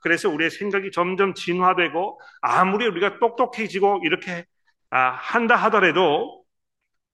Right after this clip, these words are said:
하나님께서 선을 딱 그어 놓으셨기 때문에 우리의 힘으로는 이 하나님께, 아, 나아갈 수 없도록 하나님께서 길을 막으셨다는 사실을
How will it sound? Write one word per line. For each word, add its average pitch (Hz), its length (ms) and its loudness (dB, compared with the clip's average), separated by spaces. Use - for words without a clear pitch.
하나님께서 156 1000 -2
선을 190 420 -4
딱 180 300 4
그어 165 200 -2
놓으셨기 139 480 -6
때문에 143 420 -10
우리의 175 340 2
힘으로는 185 640 -4
이 147 140 -6
하나님께, 202 880 -2
아, 139 120 -4
나아갈 151 460 2
수 190 120 -2
없도록 143 540 -6
하나님께서 151 640 -2
길을 165 300 0
막으셨다는 135 640 -4
사실을 135 640 -6